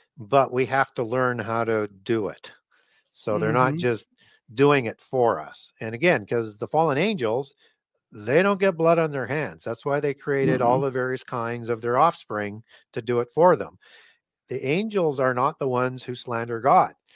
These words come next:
Speaker 1: It is the spurious offspring that does that for them, 'cause
Speaker 2: Right.
Speaker 1: they know how powerful God is. And you could look at World War Two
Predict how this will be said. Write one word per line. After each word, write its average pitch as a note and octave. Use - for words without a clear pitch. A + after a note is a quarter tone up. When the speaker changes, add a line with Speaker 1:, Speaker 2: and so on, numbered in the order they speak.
Speaker 1:
It A2+
is B2
the B2
spurious A#2+
offspring C3
that G#2
does F#2
that F2+
for C#3+
them, A2+
'cause A2+
Speaker 2:
Right. -
Speaker 1:
they D#3+
know A#3
how A2+
powerful G2
God E2
is. A2
And C3+
you D#3
could G3
look D3+
at B2+
World C3+
War A#2
Two A#2